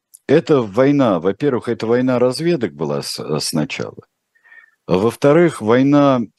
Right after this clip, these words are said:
а, не столько даже дезинформации,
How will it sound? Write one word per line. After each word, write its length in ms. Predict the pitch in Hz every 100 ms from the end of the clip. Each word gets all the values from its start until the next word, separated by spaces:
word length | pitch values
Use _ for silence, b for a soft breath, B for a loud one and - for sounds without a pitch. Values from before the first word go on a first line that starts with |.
| 95
а, 260 | 110 104
не 180 | 113 123
столько 460 | - 156 139 - 113
даже 300 | 107 90 98
дезинформации, 1160 | 98 101 110 - 120 143 175 160 - 87 67